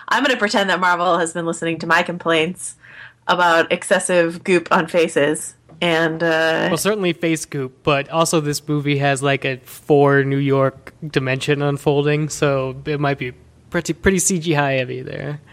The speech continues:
Speaker 1: Well, yeah, I, I mean, I, I liked the Inception stuff. I thought it was cool. I thought it looked really cool, the whole
Speaker 2: Yeah.
Speaker 1: trailer.
Speaker 2: In the
Speaker 1: So.
Speaker 2: Kaleidoscope Church or whatever.
Speaker 1: Yeah.
Speaker 2: Amazing.
Speaker 1: Thought it looked great.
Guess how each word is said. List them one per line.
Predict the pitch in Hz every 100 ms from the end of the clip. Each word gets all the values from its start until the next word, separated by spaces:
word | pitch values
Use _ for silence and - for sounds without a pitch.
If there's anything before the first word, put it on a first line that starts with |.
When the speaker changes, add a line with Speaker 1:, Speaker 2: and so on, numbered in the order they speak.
| - - - - 415
Speaker 1:
Well, |
yeah, | 523
I, | - - 277 - - - _ _ _ 269
I |
mean, | 285 277
I, | 277 285 262
I | 262
liked | 262 -
the | 226
Inception | 185 185 147 151 156
stuff. | - - - -
I | 196
thought | 208 214
it | 214
was | 220
cool. | - 202 143 - -
I |
thought | 214 208
it |
looked | 180 185
really | 165 170
cool, | 165 98 - - -
the | -
whole | 131 165
Speaker 2:
Yeah. | 143 127 143 -
Speaker 1:
trailer. | 160 147 147
Speaker 2:
In | 180 - 147
the | 147
Speaker 1:
So. | 156
Speaker 2:
Kaleidoscope | 143 135 139 - 156 143 -
Church | - 151 147 - 143
or |
whatever. | 143 147 147 151 135 - -
Speaker 1:
Yeah. | 247 - - - _ _ -
Speaker 2:
Amazing. | 147 139
Speaker 1:
Thought | 202
it |
looked | 190 -
great. | 185 170 -